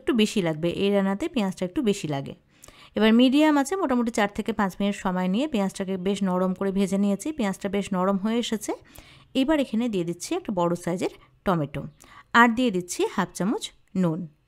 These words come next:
একটুখানি নুন দিলে পেঁয়াজ আর টমেটো খুব তাড়াতাড়ি নরম হয়ে যাবে। তিনটে কাঁচা লঙ্কা চেরা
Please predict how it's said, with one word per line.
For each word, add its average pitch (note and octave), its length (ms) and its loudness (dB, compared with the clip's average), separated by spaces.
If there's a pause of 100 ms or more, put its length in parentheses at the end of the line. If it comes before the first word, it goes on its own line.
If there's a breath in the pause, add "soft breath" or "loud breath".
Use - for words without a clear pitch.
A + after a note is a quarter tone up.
(180)
একটুখানি A#3+ 400 0
নুন A#3+ 140 4 (100)
দিলে B3 220 2
পেঁয়াজ G#3 260 0
আর G#3 80 -4
টমেটো G#3 280 -2
খুব C#4 160 -4
তাড়াতাড়ি A3 360 -2
নরম F3 260 4
হয়ে C#3+ 160 -6
যাবে। D3+ 160 -10 (540 loud breath)
তিনটে B3 280 4
কাঁচা A3+ 260 4
লঙ্কা A3+ 280 2
চেরা A#3 180 2